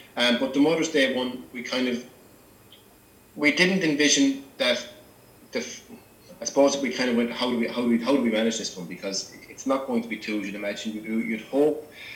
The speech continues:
that somebody is going to buy it for their mother and, and the family's going to have to lunch at home. But it's, it's act-,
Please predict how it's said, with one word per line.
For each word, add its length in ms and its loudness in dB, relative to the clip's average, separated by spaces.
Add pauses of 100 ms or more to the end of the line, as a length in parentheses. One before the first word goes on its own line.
(160)
that 300 2
somebody 400 2
is 80 0
going 220 0
to 60 -10
buy 200 2
it 180 -2
for 260 -4
their 100 -6
mother 380 0
and, 200 -2
and 400 -6 (160)
the 200 -12
family's 420 0
going 180 -4
to 80 -12
have 160 -10
to 80 -8
lunch 240 -4
at 80 -10
home. 240 -2
But 140 -10
it's, 180 -14
it's 160 -4
act-, 300 -12